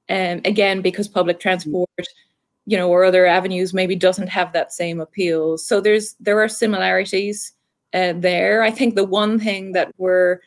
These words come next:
uh, missing on the international front, as much as we're, we're missing, uh, it here too in the States,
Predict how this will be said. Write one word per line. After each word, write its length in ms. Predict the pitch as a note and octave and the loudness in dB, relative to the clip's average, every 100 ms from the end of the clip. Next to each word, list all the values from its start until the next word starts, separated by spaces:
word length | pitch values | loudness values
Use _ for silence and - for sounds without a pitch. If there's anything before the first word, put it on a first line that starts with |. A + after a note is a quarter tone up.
| _ _ _ | _ _ _
uh, 160 | - F#3 | -4 0
missing 420 | G3+ A#3+ - G#3+ | 2 2 2 -2
on 100 | G3 | -2
the 120 | F#3+ | -4
international 580 | F#3+ F#3+ F#3+ G#3 - F3+ | -4 -2 -2 -4 -6 -8
front, 320 | - F#3 F#3 | -2 -2 -2
as 140 | F#3+ F#3 | -8 -8
much 200 | F3 F#3+ | -8 -8
as 140 | F3 | -6
we're, 380 | F3 F3 E3+ - _ | -2 0 0 -4 _
we're 200 | F#3 F3+ | -2 -2
missing, 500 | F3+ F#3 F3+ F3+ F3+ - _ _ _ F#3+ | -2 -4 -4 -4 -6 -12 _ _ _ -2
uh, 280 | F#3 F3 - | 0 0 0
it 180 | F3+ F3+ | 0 0
here 380 | - A#3 G3 F3 | 0 0 0 0
too 320 | - C#4+ G#3+ | -2 0 0
in 120 | F#3 | 0
the 100 | F3+ | -2
States, 640 | - G3 F3+ F3 - - | -2 0 0 0 -4 -12